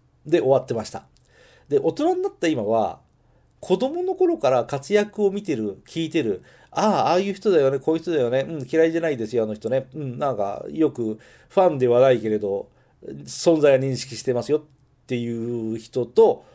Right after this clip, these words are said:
僕が生きてる年月と、ずっとずっとずっと時間が経って、「え、あの人亡くなったんだ」となると、知ってる人が亡くなる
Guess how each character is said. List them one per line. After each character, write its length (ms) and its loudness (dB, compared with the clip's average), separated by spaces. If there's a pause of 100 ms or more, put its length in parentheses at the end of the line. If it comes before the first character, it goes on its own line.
(260)
僕 320 -2
が 120 4
生 100 -2
き 120 -14
て 140 -6
る 140 -2
年 260 -4
月 300 -10
と、 280 4 (200)
ず 140 -6
っ 20 -14
と 220 -6
ず 180 -10
っ 40 -20
と 120 -6
ず 140 -8
っ 60 -14
と 300 0 (140)
時 140 -4
間 200 4
が 120 -2
経 100 2
っ 100 -6
て、 380 2
「え、 260 -2
あ 120 -2
の 100 0
人 160 -8
亡 140 -6
く 60 -8
な 80 -4
っ 100 -10
た 100 -14
ん 80 -18
だ」 140 -20 (2250)
と 140 0
な 120 2
る 120 0
と、 340 4 (360)
知 260 0
っ 20 -16 (200)
て 100 2
る 60 0
人 120 -2
が 100 0
亡 120 2
く 80 -4
な 80 4
る 80 2